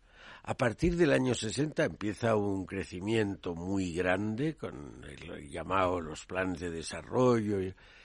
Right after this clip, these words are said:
y cuando muere Franco, la renta per cápita es superior a tres mil dólares. Se ha multiplicado por diez. Cuando abdica el rey Juan Carlos primero,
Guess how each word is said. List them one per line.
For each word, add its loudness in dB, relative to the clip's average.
y 2
cuando 6
muere 6
Franco, 4
la 8
renta 4
per 0
cápita 2
es 2
superior 6
a 6
tres -2
mil 0
dólares. -8
Se 2
ha 6
multiplicado 4
por 2
diez. 0
Cuando 6
abdica 2
el 8
rey 2
Juan 0
Carlos -2
primero, -10